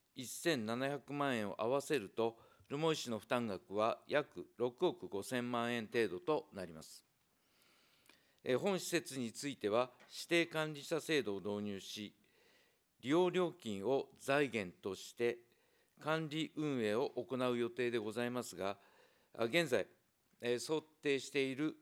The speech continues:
収入で、通常の管理運営費を負担していく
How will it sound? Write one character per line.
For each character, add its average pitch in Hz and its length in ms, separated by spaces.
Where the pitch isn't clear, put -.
収 147 320
入 101 260
で、 120 240
通 170 240
常 160 220
の 156 260
管 147 240
理 135 300
運 139 260
営 143 120
費 107 200
を 120 200
負 - 100
担 123 240
し - 140
て 123 140
い 120 240
く - 120